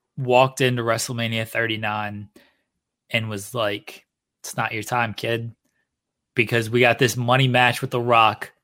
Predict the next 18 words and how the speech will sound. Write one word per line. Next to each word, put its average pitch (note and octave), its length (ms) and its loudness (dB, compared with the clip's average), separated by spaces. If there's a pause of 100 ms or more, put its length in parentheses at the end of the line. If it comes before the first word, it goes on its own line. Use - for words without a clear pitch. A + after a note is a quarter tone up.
(160)
on A#2 160 -2
the A2+ 80 -6
table, G#2+ 600 -2 (340)
and A#2+ 100 -4
we're B2 100 0
gonna A#2 180 4
hold C#3+ 460 4
off A#2 480 4 (580)
on B2 180 4
this A#2+ 200 -2
title C3 380 4
loss G#2+ 540 0 (460)
until A#2+ 340 2
we A#2+ 140 4
get A2 200 0
to A#2 80 -6
this G#2+ 260 -4
match. G#2+ 560 -4